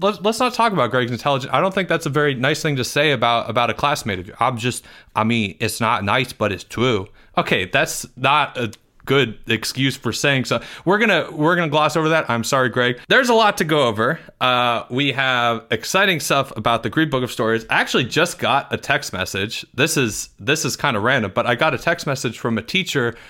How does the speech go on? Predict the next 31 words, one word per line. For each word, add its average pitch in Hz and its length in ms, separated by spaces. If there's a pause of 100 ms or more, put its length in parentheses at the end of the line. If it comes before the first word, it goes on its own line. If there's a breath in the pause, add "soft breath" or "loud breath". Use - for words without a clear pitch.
(180 loud breath)
who 123 600
sent - 520
me 156 400
a 123 100
video 127 680
of 113 240
his 151 220
students 139 720 (100)
reading 123 720 (200 loud breath)
the 113 640 (180)
Red 147 300
Book 165 140
of 143 100
Stories 143 460
on 135 140
a 104 40
bus. - 480 (200)
And 113 380
it 120 60
was 120 160
a 104 60
really 151 220
cool 143 220
video. 120 540 (300 loud breath)
So 131 240
shout 156 300
out 160 180
to 127 340
Nick 127 360
Connolly 123 640 (340 loud breath)
from, 117 500